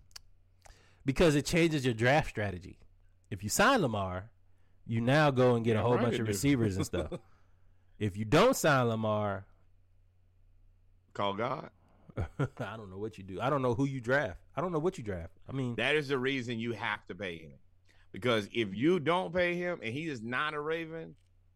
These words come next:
Speaker 2: your team is in, it's in immediate dysfunction.
Speaker 1: Now, what if they,
Speaker 2: And let me
Speaker 1: n-,
Speaker 2: tell you.
Speaker 1: uh, unless you play, make the play for Caleb Williams for next year.
Speaker 2: You're not that lucky.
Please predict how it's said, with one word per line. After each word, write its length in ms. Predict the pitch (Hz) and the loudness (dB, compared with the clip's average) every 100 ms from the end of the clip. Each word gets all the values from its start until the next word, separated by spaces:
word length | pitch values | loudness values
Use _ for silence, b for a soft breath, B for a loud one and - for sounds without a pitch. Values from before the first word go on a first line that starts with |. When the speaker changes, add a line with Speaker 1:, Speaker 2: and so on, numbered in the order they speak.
| _ _ | _ _
Speaker 2:
your 160 | 117 135 | -4 -4
team 300 | 127 143 117 | -4 -6 -6
is 160 | 98 - | -8 -10
in, 340 | 104 98 87 71 _ _ _ - | -8 -8 -10 -16 _ _ _ -10
it's 120 | 143 | -4
in 120 | 180 | -4
immediate 400 | 156 160 180 165 | -2 -2 0 0
dysfunction. 540 | 160 156 180 175 117 73 - - - - - | -2 -6 -4 -4 -8 -18 -20 -20 -20 -20 -6
Speaker 1:
Now, 140 | 110 | 2
what 140 | 117 135 | 4 4
if 80 | 135 | 6
they, 220 | 131 127 | 4 4
Speaker 2:
And 80 | 160 | 4
let 100 | 202 | 0
me 80 | 180 | 0
Speaker 1:
n-, 60 | |
Speaker 2:
tell 240 | 131 135 87 | 2 0 0
you. 120 | 82 | -6
Speaker 1:
uh, 120 | - - - | -12 -10 0
unless 320 | 135 151 156 | 4 4 2
you 80 | 143 | 2
play, 180 | 156 | 4
make 200 | 127 135 | 4 2
the 60 | - | 0
play 220 | - 131 | 2 4
for 80 | 113 | 4
Caleb 380 | - 120 101 95 | 0 0 0 0
Williams 400 | 113 92 90 - - - - - - - - - - - - - - - - - - - - - - - - - - - - | -2 -2 -8 -18 -20 -20 -20 -20 -20 -20 -20 -20 -20 -20 -20 -20 -20 -20 -20 -20 -20 -20 -20 -20 -20 -20 -20 -20 -20 -20 -16
for 120 | - 104 | -8 -4
next 260 | 95 - | -4 -6
year. 160 | 87 85 - - _ - - _ - - - _ _ _ _ _ _ _ _ _ _ _ _ _ _ _ _ _ _ | -12 -14 -18 -20 _ -20 -20 _ -20 -20 -20 _ _ _ _ _ _ _ _ _ _ _ _ _ _ _ _ _ _
Speaker 2:
You're 140 | 127 | -6
not 180 | 139 123 | -2 -2
that 140 | 107 104 | -2 -2
lucky. 380 | 90 - 65 | -4 -8 -14